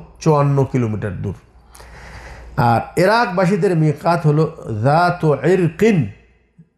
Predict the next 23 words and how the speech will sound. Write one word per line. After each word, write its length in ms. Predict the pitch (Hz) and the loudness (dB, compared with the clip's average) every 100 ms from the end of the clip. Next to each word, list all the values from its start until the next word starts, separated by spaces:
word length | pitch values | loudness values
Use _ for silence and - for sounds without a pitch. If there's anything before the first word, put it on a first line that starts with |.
| _ _ _ - | _ _ _ -4
এই 140 | 123 | -2
যাত 340 | 107 156 175 196 | 0 2 2 2
ইরক 380 | 190 202 - | 2 2 2
জায়গা 440 | 143 160 175 196 202 - - - _ | 2 4 4 2 0 -8 -20 -20 _
আর 160 | 131 127 | -2 0
মক্কার 680 | 147 143 - 165 170 107 107 | 0 0 -2 -2 -2 -4 4
দূরত্ব, 320 | 160 165 160 | 4 4 0
মাঝে 220 | 147 151 | 4 4
দূরত্ব 400 | 135 156 151 151 | 6 4 4 4
হলো 200 | 160 196 190 | 4 2 -4
চুরানব্বই 600 | - 143 139 127 117 147 | 0 0 0 -2 0 -2
কিলোমিটার। 540 | 175 139 110 104 - 80 - - - - - | -2 -6 -6 -6 -10 -14 -18 -20 -20 -12 0
এই 140 | 214 | 2
যে 120 | 233 240 | 4 2
আল্লাহ 200 | 214 220 | 2 2
নবী 240 | 196 214 | 2 0
সাল্লাল্লাহু 400 | 160 165 160 147 | 0 2 2 2
আলাইহি 200 | 151 147 | 0 -2
সাল্লাম 220 | - 123 | -4 2
মিকাত 680 | 143 160 160 185 202 202 - | 4 4 2 0 0 -2 -2
নির্ধারণ 460 | 151 160 147 190 214 | 0 2 2 2 2
করে 180 | 196 180 | 2 2
দিলেন, 300 | 151 139 | 2 0